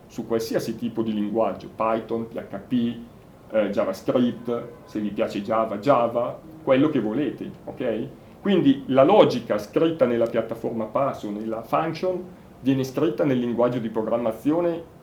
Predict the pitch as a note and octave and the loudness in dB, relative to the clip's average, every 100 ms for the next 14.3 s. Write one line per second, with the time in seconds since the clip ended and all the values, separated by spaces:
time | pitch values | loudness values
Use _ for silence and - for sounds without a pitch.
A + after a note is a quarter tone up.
0 | - - A#2+ C3 F#3 F#3+ C#3+ C3 C3 C#3+ | -14 -2 0 2 0 0 -2 0 4 4
1 | C3+ - G#2 G2 F#2+ - - - - - | 2 -4 -6 -6 -6 -10 -16 -20 -2 6
2 | F3+ F3+ D#3 D#3 C#3+ - F#3 F#3+ - C#3+ | 8 8 4 4 4 2 -4 -4 2 6
3 | D#3 E3 D#3+ - C#3+ D3+ A2+ A2+ A#2+ C3+ | 6 4 0 2 2 2 -2 -2 -2 -2
4 | C3+ C3+ - D#3+ E3 - C3+ B2 A#2 A2+ | 0 0 2 0 0 -2 -2 0 -2 0
5 | C#3 D#3+ F3 D3+ B2 B2+ C3+ B2 C3 D#3 | 0 0 -2 -2 -2 0 4 4 4 2
6 | D3+ C3+ A#2 A#2 A2+ A2+ G#2 G#2+ D3+ G#2 | 0 0 0 0 0 -2 -4 0 2 0
7 | - - - - F3 C#3+ C#3+ C3+ D#3+ E3 | -4 -12 -20 -10 -8 0 2 2 2 2
8 | - A2+ - A2 G2+ F3 G#2 F#2+ G#2 - | 0 0 0 -2 0 -2 -4 -6 -8 -4
9 | B2+ A2 - A2 G2+ G#2 G#2+ A2 A#2 A2+ | -2 -2 -2 -8 -6 -6 -2 -2 -2 -2
10 | G#2 A#2+ B2 A2 G#2+ - - - - - | 0 0 0 2 2 2 -4 -18 -20 -20
11 | - C#3+ D3 C#3 C3+ A#2 A#2 - - D3 | 0 6 6 6 6 6 4 0 2 2
12 | A2+ G2 F#2+ - - - - - - - | 4 0 -2 -14 -20 -20 -20 -20 -20 -20
13 | - - - - - - - - F#3 F#3 | -20 -20 -20 -20 -20 -20 -10 -2 -2 2
14 | D#3 - | 4 2